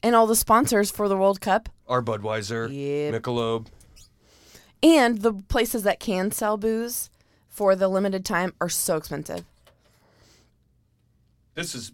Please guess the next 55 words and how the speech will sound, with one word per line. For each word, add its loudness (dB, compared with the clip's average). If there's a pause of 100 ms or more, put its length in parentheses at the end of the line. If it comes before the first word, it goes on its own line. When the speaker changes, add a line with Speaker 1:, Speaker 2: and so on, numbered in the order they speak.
(100)
Speaker 2:
this 0
is, -8 (1040)
this 2
is 2
a 6
Speaker 1:
Huge. -2
Speaker 2:
huge, -4
this -4
is -8
a -8
big -8
story. -10
Speaker 1:
Huge. -6 (460)
Speaker 2:
We -8
should 2
have 0
ended 0
with -12
this -12
story. -14 (260)
Speaker 1:
Yeah, -8 (220)
I -4
could -2
go 2
on. 0
I'm 0
obsessed. -2
There's -10
so -4
many -4
things. -14
Speaker 2:
Who's -4
the -8
favorite -2
to -6
win 0
the 0
World -2
Cup -6
if -10
you -6
know -2
so -6
much -2
about 4
it? 2 (120)
Speaker 1:
<coughs> -4 (160)
Well, 4
I 0
can't -2
tell 0
you 4
the -6
favorite. -2
Speaker 2:
Gotcha. 2